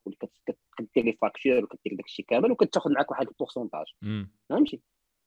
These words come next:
Speaker 1: ديك الساعه كيولي عندك كلشي ديالك، يعني انت هو لو كلي، انت هو ال-،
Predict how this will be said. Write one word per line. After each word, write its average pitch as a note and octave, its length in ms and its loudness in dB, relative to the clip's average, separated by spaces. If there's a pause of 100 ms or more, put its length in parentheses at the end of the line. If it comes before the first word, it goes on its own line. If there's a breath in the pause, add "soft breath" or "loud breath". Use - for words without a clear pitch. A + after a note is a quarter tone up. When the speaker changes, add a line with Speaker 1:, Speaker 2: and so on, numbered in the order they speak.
(840)
Speaker 1:
ديك - 100 -10
الساعه F4+ 200 2
كيولي E4 300 10
عندك B3 280 6
كلشي A#3 260 -2
ديالك، D3+ 440 4
يعني C3 220 -2
انت D3 160 -4
هو F#3+ 220 8
لو G3+ 140 6
كلي، B2 420 -4
انت C3 180 -2
هو F3 260 4
ال-، F#3+ 240 -2